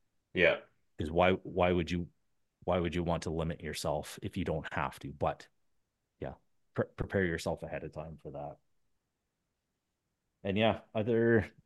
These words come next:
Speaker 2: other than that, yeah, I ran the A K U boots. I can't remember which line they were, but I'm going on year two with them. And fuck, they're just, they took a long time to break in, but they are lasting.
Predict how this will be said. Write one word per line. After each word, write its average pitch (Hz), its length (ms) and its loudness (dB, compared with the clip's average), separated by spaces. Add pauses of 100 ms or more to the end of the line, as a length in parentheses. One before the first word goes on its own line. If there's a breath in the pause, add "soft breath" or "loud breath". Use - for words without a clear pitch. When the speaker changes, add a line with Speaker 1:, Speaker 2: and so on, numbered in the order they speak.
Speaker 2:
other 113 280 8
than 98 220 8
that, 92 480 4
yeah, 82 120 2
I 92 80 6
ran 98 220 8
the 90 200 2
A 90 40 4
K 92 180 0
U 85 240 2 (140)
boots. 92 360 0
I 87 80 -2
can't - 220 -4
remember 82 320 -2
which - 360 -2 (300)
line 90 400 0
they 101 140 2
were, 107 400 2 (180)
but 78 180 -6
I'm 92 140 2
going 90 240 4
on 87 180 2
year 87 240 6
two 85 220 -4
with 80 160 -2
them. 78 300 -4 (320)
And 147 360 -6 (1500)
fuck, - 340 -12 (260)
they're 95 140 -4
just, - 300 -10 (440)
they 95 120 0
took 95 180 4
a 87 60 2
long 85 260 4
time 85 240 2
to 80 80 0
break 82 340 -2
in, 104 300 -2 (760)
but - 160 -4
they 82 160 0
are 71 160 0
lasting. 65 500 -10